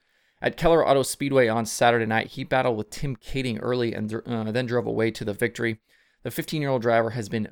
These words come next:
very impressive this season and has the backing of former World of Outlaws champion Jason Myers.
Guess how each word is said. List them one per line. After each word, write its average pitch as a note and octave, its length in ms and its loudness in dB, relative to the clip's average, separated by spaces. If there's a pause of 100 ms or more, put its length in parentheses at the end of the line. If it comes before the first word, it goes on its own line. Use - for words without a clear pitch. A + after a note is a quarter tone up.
very B2+ 320 -2
impressive G#2+ 460 -4
this G#2+ 160 -6
season A2 340 -4
and G#2+ 140 -4
has C3+ 180 -8
the E3+ 80 -8
backing B2+ 400 -2
of - 120 -10
former C3+ 380 -4
World A2 220 -4
of A2 60 -4
Outlaws A2 320 -2
champion A2 520 -8
Jason G#2+ 460 -8
Myers. G#2+ 540 -4